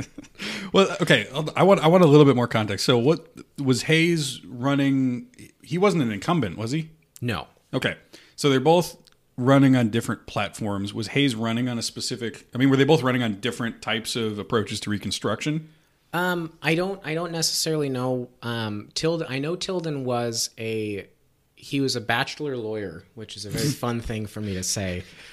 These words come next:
Speaker 2: Uh, but he was somebody that was fighting against corruption. And I, both, that was sort of a key component of this election because the prior administrations had had problems with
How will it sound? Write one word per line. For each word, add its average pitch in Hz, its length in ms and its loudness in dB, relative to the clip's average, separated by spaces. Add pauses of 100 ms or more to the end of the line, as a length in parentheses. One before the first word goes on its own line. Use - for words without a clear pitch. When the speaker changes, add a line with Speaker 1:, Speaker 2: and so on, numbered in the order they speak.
(240)
Speaker 2:
Uh, 131 240 0
but 131 180 -4
he 190 180 -6
was 196 200 -2
somebody 147 440 -2
that 117 440 -4
was 113 720 -6 (120)
fighting 127 440 -6
against 117 460 -10
corruption. 101 720 -12 (160)
And 110 180 -10
I, 98 60 -16 (320)
both, 131 280 -6
that 120 200 -8
was 120 320 -6
sort 208 340 -4
of 196 100 -6
a 160 60 -6
key 165 240 -10
component 135 540 -8
of 104 160 -10
this 110 360 -6
election 113 560 -8 (380)
because 117 440 -8
the 110 200 -8 (540)
prior 139 440 -6
administrations 117 920 -8
had 101 220 -12
had 101 320 -12
problems 107 680 -12
with 98 320 -10